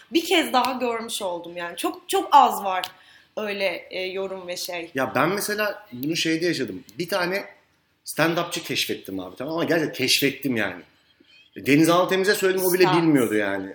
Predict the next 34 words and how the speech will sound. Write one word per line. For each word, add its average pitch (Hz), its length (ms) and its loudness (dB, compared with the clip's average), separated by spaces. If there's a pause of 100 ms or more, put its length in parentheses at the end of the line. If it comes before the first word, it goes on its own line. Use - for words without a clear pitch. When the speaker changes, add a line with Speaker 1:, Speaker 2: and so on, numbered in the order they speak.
Speaker 2:
"Aa, 156 240 2
bakayım." 143 300 -4
falan 131 300 -4
dedi. 123 220 -6 (840)
Ondan 117 380 -2
sonra 135 360 -6
Kayri 165 400 4
Şabas, 131 380 0 (260)
tamam 143 260 -4
mı? 95 180 -6
Yeni. 127 240 0
Speaker 1:
Hı 147 60 -4
hı. - 40 -10 (920)
Speaker 2:
Abi 160 280 2
herif - 220 -6
böyle 185 240 2
bir 196 120 0
on 180 220 0
dakikalık 185 320 -2
stand-up'ının 185 520 -2
altında 147 480 -4
bir 180 60 -8
yorumlar 185 500 2
var. 170 220 0 (120)
Abi 147 280 -4
o - 100 -12
kadar 170 240 -2
iyi 202 120 -10
ki 131 120 -8
bak 107 160 -8
şey 160 240 -4
falan 151 200 -4
yazıyor 98 360 -6 (460)
İngilizce. 101 520 -4